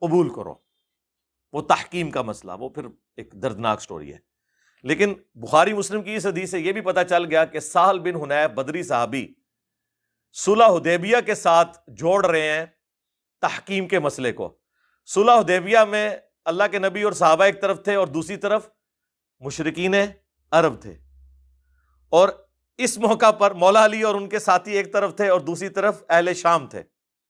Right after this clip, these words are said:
تو یہ، اس میں اہل شام کی جتنی فضیلت آئی ہوئی ہے نا، وہ آپ کو پتہ چل گئی ہوگی، کیونکہ جب اب جوڑا جا رہا ہے نا اس کے ساتھ، وہ تو بخاری میں موجود ہے،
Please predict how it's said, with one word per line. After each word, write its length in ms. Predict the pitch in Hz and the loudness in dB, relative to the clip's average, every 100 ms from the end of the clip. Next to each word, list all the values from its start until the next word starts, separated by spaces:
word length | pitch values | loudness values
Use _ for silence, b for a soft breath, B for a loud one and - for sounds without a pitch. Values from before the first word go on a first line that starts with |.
| _ _ _ _ _ _ _ | _ _ _ _ _ _ _
تو 80 | 156 | -8
یہ، 400 | 143 180 202 202 | 0 2 4 2
اس 160 | 185 160 | -2 -6
میں 140 | 190 | 0
اہل 160 | 196 196 | 2 2
شام 320 | - 175 196 | 2 2 2
کی 100 | 190 | -4
جتنی 200 | 165 196 | -10 -8
فضیلت 500 | 185 147 143 214 269 | -8 -6 -4 4 4
آئی 160 | 214 226 | 6 2
ہوئی 220 | 247 208 | 0 0
ہے 60 | 196 | 0
نا، 120 | 202 185 | 0 0
وہ 280 | 202 180 - _ _ _ - | -2 -4 -8 _ _ _ 2
آپ 180 | 170 180 | 2 2
کو 80 | |
پتہ 160 | 185 180 | -2 -2
چل 220 | 175 165 | 0 -2
گئی 120 | 143 | -2
ہوگی، 280 | 131 87 80 | -8 -8 -14
کیونکہ 360 | - _ 151 180 | -20 _ -10 -2
جب 160 | 180 | 0
اب 160 | 180 135 | 0 0
جوڑا 200 | 160 190 | 2 2
جا 200 | 165 143 | 4 2
رہا 80 | 139 | 0
ہے 40 | |
نا 80 | 190 | -6
اس 140 | 220 | -8
کے 80 | - | -10
ساتھ، 240 | 120 87 - _ _ _ _ _ _ _ _ _ _ _ - _ _ | -14 -14 -16 _ _ _ _ _ _ _ _ _ _ _ -20 _ _
وہ 80 | 131 | -4
تو 60 | 143 | -4
بخاری 340 | 120 151 185 | 2 2 2
میں 60 | 190 | -2
موجود 320 | 165 190 190 | -2 -2 0
ہے، 120 | 165 | 0